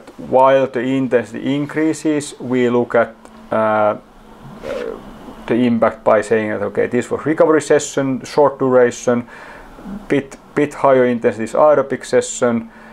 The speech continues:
uh, and, and so on. But then when we, when we cha-, start to change the duration, so for example, we quantify, uh, the individual workout as long aerobic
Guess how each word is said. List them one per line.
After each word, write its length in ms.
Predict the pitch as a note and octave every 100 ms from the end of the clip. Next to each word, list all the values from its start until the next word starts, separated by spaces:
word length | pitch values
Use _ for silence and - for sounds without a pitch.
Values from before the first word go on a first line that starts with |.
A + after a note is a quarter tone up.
| -
uh, 200 | G#2 A2 -
and, 200 | A2+ -
and 140 | G#2
so 280 | - A2 G2+
on. 160 | - - - - - - - -
But 180 | B2+ -
then 180 | D#3+ E3
when 180 | D#3 D3
we, 400 | C#3+ C3+ C3 -
when 220 | B2+ B2+
we 320 | B2 B2 A#2 - -
cha-, 220 | C#3 A#2+
start 300 | - B2+ -
to 80 | B2
change 300 | C3 A#2+ A2+
the 120 | A#2
duration, 600 | D3 F#3+ D#3+ C#3 - C3
so 200 | B2 C3
for 240 | B2 C#3 B2+
example, 680 | B2 - A#2+ A2+ A#2+ A#2 A2+
we 180 | A#2+
quantify, 1120 | A2+ - C3+ C3+ C3 B2+ - A2+ A2 G#2+ G#2+ - - -
uh, 380 | A#2 G#2+ A2 G#2+
the 120 | G#2+
individual 520 | B2 C3 A#2 A2+ A#2 G#2+
workout 680 | A#2 A2+ - G#2+ G#2 - -
as 240 | - -
long 360 | A#2 B2 C3+ C#3+
aerobic 680 | A#2+ B2+ C3 C#3 E3+ E3